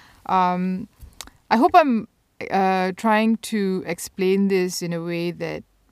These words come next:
uh, you can understand, but this is just an example of what I was going through. And they say that when you want to balance a certain chakra which is not balanced, you should see more of that color. So I,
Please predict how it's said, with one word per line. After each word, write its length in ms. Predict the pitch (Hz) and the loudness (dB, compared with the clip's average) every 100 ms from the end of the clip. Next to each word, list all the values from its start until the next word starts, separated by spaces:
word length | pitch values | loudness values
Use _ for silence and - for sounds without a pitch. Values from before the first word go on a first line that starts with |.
| _ _ _ _ _ - | _ _ _ _ _ -14
uh, 180 | 131 - - - | -12 -12 -16 -10
you 160 | 185 185 | -8 -4
can 160 | 190 | -2
understand, 880 | 180 175 170 - 220 208 175 190 214 | -2 -2 -6 -2 2 4 4 2 -2
but 180 | 175 139 - - - - | -4 -8 -12 -20 -18 -6
this 360 | 185 - - - - | -6 -6 -12 -16 -8
is 240 | 180 - | -8 -6
just 240 | 185 190 202 | -4 -4 -4
an 120 | 180 | -4
example 560 | 160 175 175 180 185 | -4 -2 -2 -2 -4
of 160 | 180 - | -6 -8
what 100 | 170 | -10
I 100 | 180 | -8
was 180 | 160 160 | -8 -10
going 380 | 165 190 214 214 | -4 0 2 0
through. 340 | - 165 160 190 _ - - - - - | -4 -8 -8 -10 _ -20 -20 -20 -20 -10
And 420 | - 185 185 185 | -2 0 2 0
they 100 | 185 | 0
say 340 | 185 220 202 202 | -2 0 2 2
that 520 | 190 180 175 240 - | 2 2 2 0 -4
when 240 | 170 180 | -4 0
you 140 | 190 220 | 0 0
want 220 | 214 196 | 0 -2
to 60 | 185 | -2
balance 360 | 180 180 180 | -2 -2 -4
a 60 | 180 | -8
certain 560 | - 175 180 175 175 175 | -8 -8 -6 -4 -6 -8
chakra 400 | - 170 185 175 | -10 -10 -6 -6
which 160 | 170 175 | -6 -12
is 120 | - | -10
not 140 | 170 160 | -8 -4
balanced, 440 | 160 160 170 - | -4 -4 -8 -10
you 60 | 170 | -14
should 180 | 175 | -14
see 240 | - 208 190 | -10 -4 -2
more 240 | 180 180 | -2 -4
of 100 | 165 | -6
that 140 | - - | -10 -10
color. 420 | 180 165 180 214 | -6 -4 -4 -4
So 240 | - 190 | -6 -6
I, 180 | 175 | -4